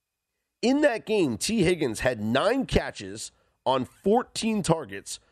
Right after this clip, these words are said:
for a hundred and thirty-eight yards. There was also a game that they were trailing,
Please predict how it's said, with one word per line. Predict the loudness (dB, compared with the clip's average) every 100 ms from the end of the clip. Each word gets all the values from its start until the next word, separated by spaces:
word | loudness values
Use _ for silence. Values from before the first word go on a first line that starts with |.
| _ 0
for | 2
a | 0
hundred | -2 -2 0 -2 -2
and | -2
thirty-eight | 2 2 4 2 2
yards. | -2 -4 -8 -16 -18 _ _ _ _ _ _ _ _ _ _ _ _ _ _ _ _ _ _ _ _ _ _
There | 4
was | 6 6
also | 4 4 2
a | 2
game | 0 0 0
that | 0
they | -2
were | 0
trailing, | -2 0 0 0 -2